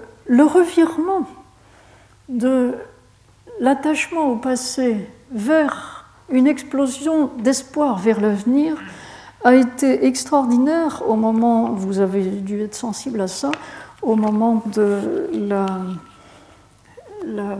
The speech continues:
confirmation de monsieur Obama comme président des États-Unis. Hein, il y a eu tout d'un coup,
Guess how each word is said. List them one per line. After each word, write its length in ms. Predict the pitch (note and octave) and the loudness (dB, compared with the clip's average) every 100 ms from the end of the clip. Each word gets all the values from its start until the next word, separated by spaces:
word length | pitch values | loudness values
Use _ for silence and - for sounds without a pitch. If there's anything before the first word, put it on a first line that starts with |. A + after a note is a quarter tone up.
| G3 | -8
confirmation 840 | A3+ A3 B3 A3 G#3 G3+ - B3 | -8 -6 -4 -4 -4 -8 -6 -4
de 200 | A#3 G3+ | -2 -4
monsieur 640 | F#3+ G3 - - G#3+ G3+ D4+ | -6 -8 -10 -8 -6 -6 -8
Obama 600 | E4+ F#3+ G3 G3 A3 B3+ C4 - - _ _ D5 F#4+ A#3+ | -8 -6 -6 -6 -6 -6 -8 -16 -20 _ _ -20 -18 -10
comme 180 | G3 | -8
président 500 | G3 G#3 G3 G#3 G#3+ | -4 -4 -4 -4 -4
des 220 | G#3+ G3+ G3+ | -4 -4 -6
États-Unis. 580 | G3 G#3 G#3 B3+ E4 - - - - - _ _ - | -6 -6 -2 -2 -2 -4 -16 -20 -20 -20 _ _ -12
Hein, 220 | G#3+ A3+ A#3 | -8 -4 -2
il 60 | |
y 60 | G#3+ | 0
a 80 | A3+ | 2
eu 180 | B3 | 0
tout 180 | A#3 - | -2 -6
d'un 200 | C4 C4 | 2 2
coup, 340 | A#3+ - F4 | 2 -2 -2